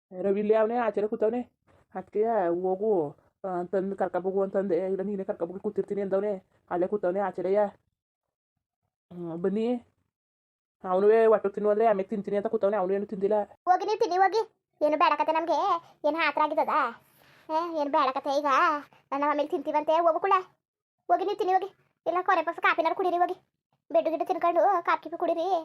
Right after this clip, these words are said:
Speaker 2: ಆ, ಹೇಳುವೆ ನಿಮ್ಮ ಮಾವನಿಗೆ ಫೋನ್ ಮಾಡ್ಬಿಟ್ಟು, "ಲೇ ಗಿರ್ಜಾ, ಹೇಳ್ದ ನಿನ್ ಗಂಡನ್ಗೆ, ಆ, ಆಸ್ಪತ್ರೆ ಕರ್ಕೊ ಹೋಗೋರು ಹೆರಿಗೆ ಮಾಡಕ್ಕೆ, ಆ, ಬನ್ನಿ ಅಂತಂದ್ರೆ ಮುಗಾಯ್ತದೆ" ಅಂತವ. ಏ, ಹೇಳಿವ್ನಿ ಕಣವ, ಆ, ಹೊರ್ಟವ್ರೆ.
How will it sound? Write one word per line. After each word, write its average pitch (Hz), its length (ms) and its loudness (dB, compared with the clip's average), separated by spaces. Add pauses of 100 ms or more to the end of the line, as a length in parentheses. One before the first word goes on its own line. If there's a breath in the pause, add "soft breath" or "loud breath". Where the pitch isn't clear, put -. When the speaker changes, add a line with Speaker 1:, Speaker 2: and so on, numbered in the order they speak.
(340)
Speaker 2:
ಆ, 311 100 4
ಹೇಳುವೆ 349 320 4
ನಿಮ್ಮ 381 140 2
ಮಾವನಿಗೆ 330 200 0
ಫೋನ್ 349 180 4
ಮಾಡ್ಬಿಟ್ಟು, 339 300 -2 (500)
"ಲೇ 349 80 2
ಗಿರ್ಜಾ, 359 380 2 (240)
ಹೇಳ್ದ 330 280 4
ನಿನ್ 311 100 -2
ಗಂಡನ್ಗೆ, 320 380 2 (580)
ಆ, 302 240 2
ಆಸ್ಪತ್ರೆ 320 300 -2
ಕರ್ಕೊ 330 200 -2
ಹೋಗೋರು 330 160 0
ಹೆರಿಗೆ 294 220 0
ಮಾಡಕ್ಕೆ, 311 320 0 (520 soft breath)
ಆ, 294 60 2
ಬನ್ನಿ 311 260 0
ಅಂತಂದ್ರೆ 339 320 0
ಮುಗಾಯ್ತದೆ" 320 420 0
ಅಂತವ. 339 200 0 (880)
ಏ, 359 280 6
ಹೇಳಿವ್ನಿ 349 280 4
ಕಣವ, 370 240 -2 (760)
ಆ, 330 140 -2
ಹೊರ್ಟವ್ರೆ. 359 520 2